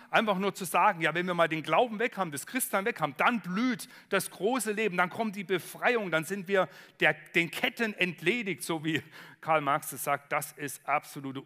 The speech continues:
Utopie. Und das Interessante war dabei Reinhold Messner, ich habe ihm das Buch gegeben und gesagt, „Ja, lesen Sie mal.“ Und das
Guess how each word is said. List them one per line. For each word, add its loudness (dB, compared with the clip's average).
Utopie. -10
Und -8
das -6
Interessante -4
war 2
dabei -2
Reinhold -4
Messner, -4
ich -10
habe -4
ihm -12
das -16
Buch -16
gegeben -10
und -10
gesagt, -14
„Ja, -14
lesen -8
Sie -14
mal.“ -6
Und -10
das -12